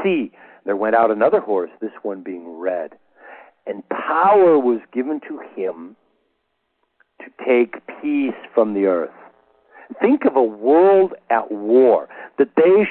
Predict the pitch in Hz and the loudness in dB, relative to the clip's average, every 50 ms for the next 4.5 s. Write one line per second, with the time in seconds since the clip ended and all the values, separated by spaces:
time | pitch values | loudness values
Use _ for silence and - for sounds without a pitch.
0 | - - 143 123 - - - - - 180 196 220 226 220 208 180 156 143 135 127 | 0 0 0 0 0 -4 -10 -2 2 4 6 6 6 6 6 6 4 4 2 2
1 | 117 110 104 98 98 98 101 113 - - - - - - 135 139 151 139 - - | 0 0 -2 -2 0 -2 -4 -6 -6 -10 -18 -20 -4 -2 0 2 2 0 2 2
2 | 143 135 123 120 110 - _ 156 196 202 226 185 165 151 139 - 127 117 - - | 2 2 2 0 -2 -2 _ -2 0 2 2 2 2 0 0 -2 -8 -14 -14 -6
3 | - 143 143 143 147 - - 104 104 95 - 104 104 113 127 135 135 131 - - | -2 0 0 0 -2 -6 -6 -8 -8 -8 -8 -6 -2 0 2 0 0 -2 -6 -16
4 | - - 127 123 120 110 98 85 76 - | -2 0 2 4 4 4 2 0 -4 -12